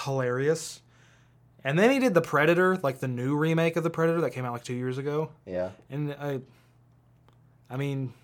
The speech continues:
Speaker 1: he did about as good as you could do with that movie thirty years after, four, forty years after the fact? Thirty, forty? Undisclosed amount of time.
Speaker 2: Mm-hmm.
Speaker 1: Yom.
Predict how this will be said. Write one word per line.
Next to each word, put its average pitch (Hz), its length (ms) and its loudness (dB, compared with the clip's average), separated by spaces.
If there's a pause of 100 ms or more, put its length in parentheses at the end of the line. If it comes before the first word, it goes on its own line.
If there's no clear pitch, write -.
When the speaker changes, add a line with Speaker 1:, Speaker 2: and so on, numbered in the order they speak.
(1700)
Speaker 1:
he 170 200 -2
did 180 200 6
about 156 260 6
as 147 120 4
good 139 200 0
as 131 160 -2
you 131 80 -6
could 131 140 -6
do 123 160 -4
with 120 160 -6
that 113 180 -8
movie 110 460 -16 (380)
thirty 113 320 -8
years 104 240 -14
after, 104 240 -20 (160)
four, 117 220 -14 (340)
forty 120 320 -8
years 143 240 -6
after 143 200 -4
the 147 100 -4
fact? 160 360 -8 (180)
Thirty, 135 380 -8 (460)
forty? 135 480 -10 (1120)
Undisclosed 123 520 -10
amount 123 180 -8
of 120 80 -14
time. 131 340 -12 (400)
Speaker 2:
Mm-hmm. 113 440 -4
Speaker 1:
Yom. 120 280 -8